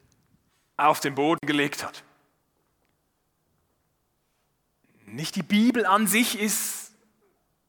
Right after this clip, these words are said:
verehrungswürdig, kostet vielleicht zehn Franken,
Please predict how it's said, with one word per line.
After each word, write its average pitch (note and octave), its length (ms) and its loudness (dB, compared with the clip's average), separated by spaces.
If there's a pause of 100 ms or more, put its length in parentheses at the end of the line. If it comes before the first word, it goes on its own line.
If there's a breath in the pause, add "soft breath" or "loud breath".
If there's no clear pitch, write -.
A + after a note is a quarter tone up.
(220)
verehrungswürdig, G#3+ 1200 -2
kostet F3 300 -4
vielleicht E3 300 -4
zehn F3+ 180 -2
Franken, F3 500 -4